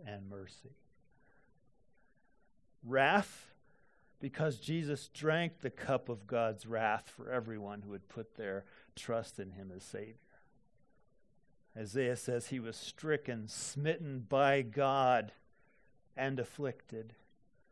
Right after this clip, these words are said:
not just by the Romans, but by God. He was wounded for our transgressions.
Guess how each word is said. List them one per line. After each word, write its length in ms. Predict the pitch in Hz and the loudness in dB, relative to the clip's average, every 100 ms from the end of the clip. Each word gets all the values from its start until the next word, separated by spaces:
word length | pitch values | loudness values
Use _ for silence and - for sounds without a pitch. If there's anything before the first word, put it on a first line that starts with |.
| _ | _
not 300 | 143 170 180 | 4 8 8
just 260 | 180 220 - | 8 6 10
by 220 | 202 185 | 12 12
the 120 | 185 | 12
Romans, 920 | 180 165 165 170 147 127 131 - - - _ _ _ - - | 10 8 8 6 4 0 -2 -6 -12 -14 _ _ _ -20 -6
but 320 | 135 170 147 | 6 8 10
by 220 | 170 165 | 10 10
God. 680 | 147 160 180 165 135 117 - - _ _ _ _ _ _ _ _ _ _ _ _ _ _ | 10 12 12 12 12 8 2 -18 _ _ _ _ _ _ _ _ _ _ _ _ _ _
He 220 | - 240 | 6 10
was 240 | 226 185 180 | 12 12 10
wounded 320 | 185 160 156 | 2 0 -2
for 320 | - 156 156 - - - - | 4 4 4 0 -20 -18 0
our 520 | 175 214 247 240 208 | 6 12 12 12 12
transgressions. 1000 | - 175 160 147 123 147 123 - 143 135 | 12 4 4 2 2 2 2 -2 -8 -10